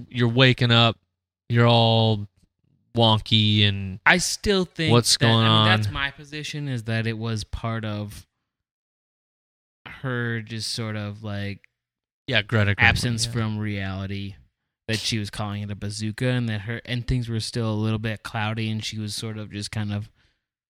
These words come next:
Speaker 2: talking through some
Speaker 1: Yeah, yeah. I thought it was, I thought it was kind of funny that she brings up the fact that he's deaf,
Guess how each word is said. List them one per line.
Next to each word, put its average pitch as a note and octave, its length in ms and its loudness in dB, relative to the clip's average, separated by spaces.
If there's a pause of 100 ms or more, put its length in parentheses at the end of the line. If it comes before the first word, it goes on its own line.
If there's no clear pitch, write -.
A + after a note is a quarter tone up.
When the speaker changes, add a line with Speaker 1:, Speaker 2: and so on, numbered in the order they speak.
(460)
Speaker 2:
talking G#2 760 -6
through G2 560 -6
some G2 840 -8 (1160)
Speaker 1:
Yeah, G#2+ 220 2 (140)
yeah. - 220 -8 (1600)
I C#3+ 100 10
thought G3 180 10
it G3+ 60 10
was, E3 240 8 (100)
I D#3 100 6
thought F#3+ 200 4
it G3 40 4
was F#3+ 140 4
kind E3+ 200 4
of D#3 80 2
funny D3+ 300 4
that B2+ 240 4 (160)
she - 220 2
brings C3+ 500 0
up D#3+ 140 0
the C#3+ 80 0
fact C3+ 360 2
that C3+ 100 2
he's A2 180 2 (100)
deaf, G#2+ 460 6